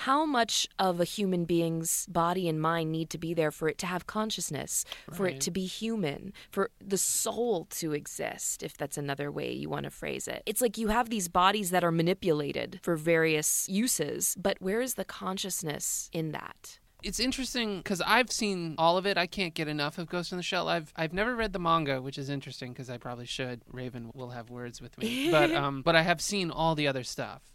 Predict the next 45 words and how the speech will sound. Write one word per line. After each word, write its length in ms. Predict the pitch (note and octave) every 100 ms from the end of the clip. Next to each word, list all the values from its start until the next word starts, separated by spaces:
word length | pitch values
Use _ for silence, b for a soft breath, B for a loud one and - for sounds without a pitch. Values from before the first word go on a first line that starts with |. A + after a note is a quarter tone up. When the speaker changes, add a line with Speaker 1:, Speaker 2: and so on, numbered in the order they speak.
| -
Speaker 2:
because 240 | D#3+ C#3+ C3
I 60 | C3+
love 240 | C3+ B2
it. 160 | - - -
I 120 | C3 C3
think 200 | C#3 B2+
it's 120 | -
such 220 | C3 -
an 100 | C3
interesting 380 | B2 - - A#2+
concept 380 | A2+ B2 A#2 -
and 140 | A#2+
an 60 | A#2
interesting 380 | A#2+ B2+ - A#2
character. 400 | A#2 A2+ - -
But 380 | F3 D#3 - -
going 260 | E3+ F3 D#3
back 360 | E3+ E3 - -
to 100 | E3+
watching 340 | D#3 D3 D3+
the 80 | C#3
first 380 | - A3+ - -
film 320 | C#3 A#2 A2+
was 240 | F3 D#3
really 220 | F#3 F#3+ E3
cool 260 | A#3+ G#3+
because 460 | D3+ D3 D#3 C#3+ -
none 300 | E3+ F#3+ G3+
of 160 | F#3+ E3
this 260 | E3+ - -
other 240 | D#3+ D#3
stuff 280 | - D#3+ C#3
that 120 | D3
I 100 | C#3
had 220 | C3+ C3 A#2+
seen 520 | - - E3+ D3+ C#3 C3
had 160 | - F3
even 240 | F#3+ F3+
been 200 | E3+ D#3
conceived 520 | C#3+ C#3 - G3 E3+ C#3
of 180 | B2+
yet. 320 | B2+ A#2 A#2 -
So 220 | G3 F3
this 240 | E3 A3
is 160 | A#3 G3+